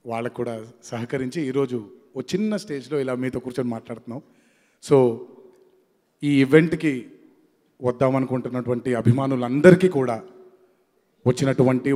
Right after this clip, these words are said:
వద్దాం అనుకున్న వాళ్ళందరికీ కూడా నేను తల వంచి నేను నా మన్నింపుని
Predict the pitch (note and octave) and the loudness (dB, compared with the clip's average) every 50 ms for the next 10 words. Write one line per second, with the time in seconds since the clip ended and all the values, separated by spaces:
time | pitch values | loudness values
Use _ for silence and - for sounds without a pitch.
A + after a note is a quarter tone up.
0 | B2 B2+ B2 - C3+ B2+ B2+ B2+ C3 C3+ - D#3 D3+ C#3+ C3 C3 C3 C3 B2+ B2+ | 0 0 0 0 -2 0 0 0 0 2 2 2 2 2 0 -4 -6 -6 -6 -4
1 | B2+ C3+ C3 B2 - B2+ B2 B2 A#2+ A#2 A#2 A#2+ A#2 A#2 A2+ A2+ A2 G#2+ A2 _ | -4 -4 -4 -4 -6 -8 -6 -6 -8 -8 -10 -10 -10 -10 -12 -12 -14 -18 -20 _
2 | _ _ _ _ _ _ _ _ _ _ _ _ _ _ _ _ - A#2 B2 C#3 | _ _ _ _ _ _ _ _ _ _ _ _ _ _ _ _ -2 2 4 6
3 | C3+ C3+ C#3 D3+ D3+ - D3 A#2+ G#2 - - - _ _ _ _ _ _ _ _ | 6 6 4 2 2 0 -4 -6 -6 -8 -16 -20 _ _ _ _ _ _ _ _
4 | _ _ _ B2 B2 B2 A#2+ A#2 A2+ A2+ A2+ A2 G#2+ G#2+ G#2 G2+ G#2 G#2 - _ | _ _ _ -10 -8 -6 -6 -6 -6 -6 -8 -8 -10 -10 -12 -14 -16 -18 -20 _
5 | _ - A2+ A#2 B2 C3 B2+ B2 C3 B2+ A#2+ | _ -10 -4 -2 0 0 2 2 0 0 0